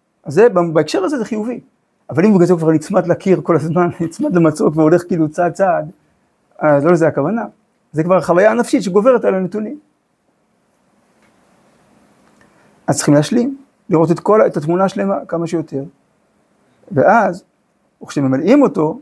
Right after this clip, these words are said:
באמת, את הציור של תפיסת המציאות, הם מצט-, הם,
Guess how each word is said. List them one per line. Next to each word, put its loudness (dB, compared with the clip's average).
באמת, 2
את -14
הציור -2
של -8
תפיסת -6
המציאות, 0
הם 2
מצט-, 0
הם, 2